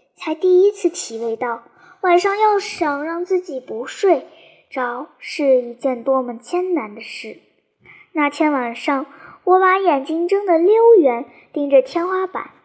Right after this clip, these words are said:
才发现天花板上有一堆水渍，水渍的形状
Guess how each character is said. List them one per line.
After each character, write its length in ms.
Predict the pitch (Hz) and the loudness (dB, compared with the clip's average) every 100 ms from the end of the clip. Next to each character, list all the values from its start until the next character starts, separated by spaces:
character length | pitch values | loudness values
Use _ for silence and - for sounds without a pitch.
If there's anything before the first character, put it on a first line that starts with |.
| _ _ _ | _ _ _
才 360 | - 262 262 | -2 0 2
发 240 | 262 277 277 | 0 -2 -2
现 420 | 277 302 269 254 | -4 -4 -2 -4
天 220 | - 370 | -8 -6
花 240 | 392 403 392 | -4 -4 -2
板 260 | 247 226 | -4 -6
上 220 | 262 277 294 - - | -6 -6 -8 -14 -2
有 260 | 254 233 226 | 0 2 -2
一 180 | 277 | -6
堆 260 | 262 294 302 | -4 -2 -2
水 280 | 320 - - _ | -4 -10 -14 _
渍， 260 | - 320 339 _ _ _ - | -6 -6 -6 _ _ _ -12
水 380 | - 339 294 277 | 0 2 2 -2
渍 320 | - 330 320 | -6 -4 0
的 180 | 320 285 | 0 -2
形 340 | - 262 311 | -4 -6 -2
状 280 | 339 330 294 | 4 4 2